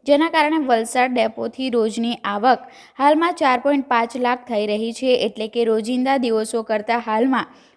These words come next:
વલસાડ એસ ટી ડેપોનું રોજનું એક લાખથી એક પોઇન્ટ પાંચ લાખ જેટલું આવક નુકસાન પહોંચી રહ્યું છે.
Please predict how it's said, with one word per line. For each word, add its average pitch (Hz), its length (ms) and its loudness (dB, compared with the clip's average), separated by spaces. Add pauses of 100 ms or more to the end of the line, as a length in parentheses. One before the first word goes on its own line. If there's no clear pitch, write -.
વલસાડ 269 420 2
એસ 277 220 2
ટી 285 100 -4
ડેપોનું 254 520 2
રોજનું 233 460 0
એક 262 240 2
લાખથી 233 520 -4 (340)
એક 277 220 -2
પોઇન્ટ 320 260 0
પાંચ 277 320 0
લાખ 277 200 2
જેટલું 247 400 -2
આવક 214 380 2 (320)
નુકસાન 294 480 0
પહોંચી 240 560 -4
રહ્યું 208 360 -2
છે. 208 340 -2